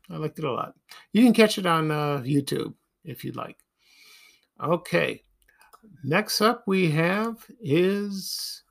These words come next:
Easy Money. And this is not from the, this is not about the nineteen eighty-three movie starring Rodney Dangerfield.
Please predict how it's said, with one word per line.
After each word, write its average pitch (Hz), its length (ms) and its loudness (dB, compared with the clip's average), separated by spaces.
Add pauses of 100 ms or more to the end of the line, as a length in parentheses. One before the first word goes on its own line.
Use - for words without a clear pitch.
(580)
Easy 165 400 2
Money. 147 500 -2 (680)
And 123 60 -12
this 127 160 -6
is 127 140 -4
not 175 320 0
from 185 220 -2
the, 156 200 -2
this 147 280 -6
is 135 100 -6
not 185 220 -2
about 156 260 -4
the 135 80 -6
nineteen 147 380 -2
eighty-three 139 400 -2
movie 131 260 -4
starring 127 540 -6
Rodney 131 400 -4
Dangerfield. 113 760 -4